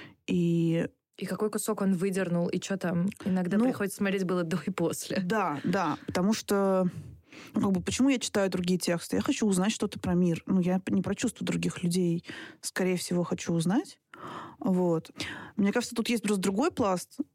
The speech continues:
Speaker 1: темы, который касается позиции исследователя, что, как бы, когда как исследователь я там статью пишу или даже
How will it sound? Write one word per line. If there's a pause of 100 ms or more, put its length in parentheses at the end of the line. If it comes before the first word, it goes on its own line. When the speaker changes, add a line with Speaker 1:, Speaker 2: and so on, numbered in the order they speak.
Speaker 1:
темы, (180)
который
касается
позиции
исследователя,
что,
как
бы, (540)
когда
как
исследователь
я (280)
там
статью
пишу
или
даже